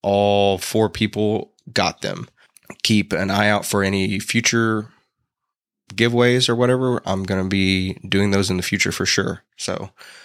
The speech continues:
feel free to follow the Instagram, which is where you'll find all of that information.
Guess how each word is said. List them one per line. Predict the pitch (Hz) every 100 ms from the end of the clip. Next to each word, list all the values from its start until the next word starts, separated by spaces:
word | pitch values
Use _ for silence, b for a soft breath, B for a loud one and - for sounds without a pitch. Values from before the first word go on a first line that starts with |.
| B B B B _ _
feel | - 104
free | - 98
to | 90
follow | - 101 98 98
the | 95
Instagram, | 107 - 104 110 110 104
which | 90 90
is | 87
where | 95 92
you'll | 90 90 87
find | - 92 95 92 92 - _ _
all | - 90
of | 90
that | 90 85
information. | 90 95 87 85 90